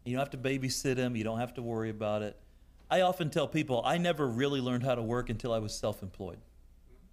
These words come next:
Because then I didn't have someone write me a paycheck based on my hours. I had people paying me based on the job. And if I didn't work, I didn't get paid. And if the job wasn't good enough, I didn't get paid.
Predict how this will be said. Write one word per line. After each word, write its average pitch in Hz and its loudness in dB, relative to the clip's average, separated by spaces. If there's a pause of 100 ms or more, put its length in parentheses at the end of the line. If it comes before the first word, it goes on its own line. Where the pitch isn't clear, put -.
(1120)
Because 139 0
then 185 4
I 190 6
didn't 165 0
have 147 2
someone 135 -2
write 131 2
me 131 -2
a 120 -2
paycheck 135 -4
based 127 0
on 117 2
my 110 0
hours. 135 0 (360)
I 123 2
had 123 0
people 113 0
paying 120 -2
me 110 0
based 110 0
on 104 0
the 90 -6
job. 90 -2 (920)
And 117 -2
if 113 0
I 156 4
didn't 180 0
work, 170 0
I 143 4
didn't 175 0
get 101 -6
paid. 143 -2 (1120)
And 151 2
if 123 -2
the 127 0
job 147 2
wasn't 147 2
good 180 2
enough, 131 2
I 131 4
didn't 170 2
get 113 0
paid. 151 2